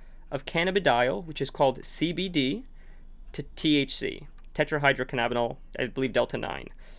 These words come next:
So it's fifty percent C B D, fifty percent T H C. Now, for those of you who don't understand the chemistry of cannabis, the C B D counteracts s-, T H C. So if you are having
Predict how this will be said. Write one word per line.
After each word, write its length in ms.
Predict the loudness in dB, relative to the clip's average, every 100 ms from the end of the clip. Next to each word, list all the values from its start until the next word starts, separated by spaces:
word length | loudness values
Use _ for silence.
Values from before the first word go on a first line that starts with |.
| -8
So 400 | 2 2 2 0 -10 -4
it's 220 | 0 0
fifty 400 | -2 0 0 0
percent 460 | -2 0 2 0 -2 -10 -16 -16 -16 -10
C 260 | 0 2
B 80 | 2
D, 240 | 2 0 -4 -14 -16 -16 -16 -16
fifty 400 | -4 0 0 0
percent 480 | 0 2 2 2 -2 -14 -16 -14
T 220 | -2 4 4
H 200 | 2 -4
C. 260 | -8 -10 -14 -16 -16 0
Now, 140 | 2
for 160 | 2 4
those 220 | 4 4
of 100 | 0
you 140 | -2
who 80 | -2
don't 240 | 2 4 4
understand 340 | 0 0 -2
the 40 |
chemistry 420 | 0 -2 -2 -2 -6
of 100 | -2
cannabis, 540 | -2 0 -2 -4 -10 -14 -16 -16 -4
the 140 | -4 -2
C 320 | -6 -2 0 2
B 180 | 0
D 380 | 0 -2 -2 -4 -10
counteracts 840 | -2 0 4 6 8 8 2 -10 -12 -16 -16
s-, 240 | -10 -8 -6
T 200 | 0 4
H 180 | 4 2
C. 300 | -2 -4 -6 -14 -16
So 200 | -6 -2
if 140 | 0 0
you 200 | 2 4
are 160 | 4
having 420 | 4 4 4 -2